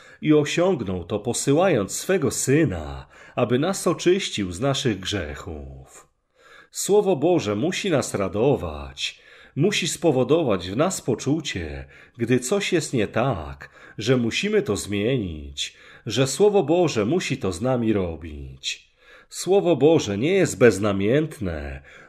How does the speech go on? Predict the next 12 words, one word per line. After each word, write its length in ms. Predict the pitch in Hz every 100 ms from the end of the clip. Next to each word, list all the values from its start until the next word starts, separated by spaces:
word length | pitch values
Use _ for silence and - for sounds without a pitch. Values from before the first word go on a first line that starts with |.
| 117
bo 160 | 120
Bóg, 420 | 117 170 175 -
który 320 | - - 220 185
je 140 | 107
wyrzekł, 880 | 87 143 156 104 82 73 71 107 87 - - -
jest 280 | 131 131 127
namiętnym 640 | 107 139 202 - 156 104
Bogiem. 840 | 98 113 147 123 90 76 71 67 67 - - -
On 240 | 185 190
mówi 400 | 151 175 131 123
o 100 | 127
zazdrości, 1160 | 107 107 90 110 139 165 - - 87 78 71